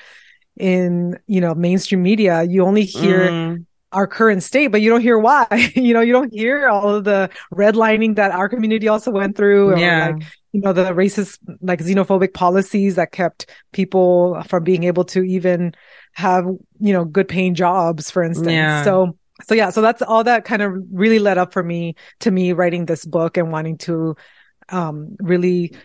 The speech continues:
Speaker 1: understand myself from that, from a mo-, intimate perspective in my healing, but also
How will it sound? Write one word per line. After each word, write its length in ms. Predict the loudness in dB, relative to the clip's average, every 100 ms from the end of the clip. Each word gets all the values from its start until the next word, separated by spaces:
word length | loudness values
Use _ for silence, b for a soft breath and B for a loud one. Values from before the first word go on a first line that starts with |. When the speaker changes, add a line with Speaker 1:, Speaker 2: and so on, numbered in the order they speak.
| B -4
Speaker 1:
understand 720 | 0 2 0 -12 -4 -2 0
myself 760 | -2 0 0 4 2 0 -14 _ _ _
from 220 | -4 -2
that, 180 | -2 -4 _ -6
from 160 | -2 0
a 60 |
mo-, 300 | 0 -4 -6 -6
intimate 340 | -2 2 2
perspective 500 | 0 -2 -2 -2 0
in 80 | 0
my 100 | -2
healing, 480 | -2 0 2 2 -2 B B -14
but 240 | -2 0
also 720 | 2 0 0 0 2 2 0